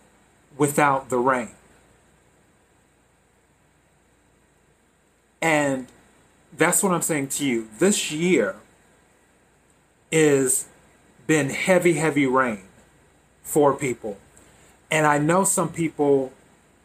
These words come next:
want to give up. They are just like, "I can't take any more." And I'm, I'm telling you,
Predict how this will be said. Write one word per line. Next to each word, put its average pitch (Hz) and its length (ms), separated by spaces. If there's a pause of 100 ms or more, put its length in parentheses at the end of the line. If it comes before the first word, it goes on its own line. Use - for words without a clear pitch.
(640)
want 147 320
to 147 100
give 135 260
up. 143 260 (1300)
They 139 500
are 135 260
just 131 300
like, 131 180
"I 123 100
can't 123 260
take 127 240
any 117 160
more." 117 440 (3250)
And 156 180
I'm, 143 280 (400)
I'm 143 220
telling 180 500
you, 110 380